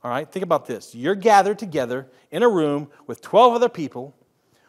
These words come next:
One of them you know is about to stab you in the back and betray you, and then you're gonna be crucified and put to death. And then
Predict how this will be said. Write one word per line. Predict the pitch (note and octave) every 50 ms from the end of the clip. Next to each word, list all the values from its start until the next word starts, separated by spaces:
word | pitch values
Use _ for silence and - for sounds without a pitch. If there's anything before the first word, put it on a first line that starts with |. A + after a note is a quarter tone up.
| _ _ _
One | - F3+ B3
of | C4+ A#3+
them | B3 A#3+ A3+
you | G#3 G#3
know | G3+ G3+ G#3+ A3
is | G3+
about | F3 F#3 G3 G3
to | - -
stab | - - - F3+ F3+ G3+ F#3+
you | G#3 G#3+
in | G#3+ A3+
the | A#3
back | F3 D#3 F3+ F3+ F#3 F3+
and | - F#3
betray | F3 - - - E3 D3 C#3
you, | C3+ C#3+ D#3
and | C#3 B2+
then | D3 D#3+
you're | E3 E3
gonna | D#3 D#3 D3+
be | D#3+ D3+
crucified | - - E3+ D#3+ - D#3+ - - D3 D3 D3
and | C#3 C3
put | - - C#3+ -
to | -
death. | C3 - A2 F#2+ D#2+ _ _ _ _ _ _ _ _ _ _ _ _ _ _ _ _ _ _ _
And | C#3+ D3
then | D#3 G3 A3 B3 C4+ C#4+ C#4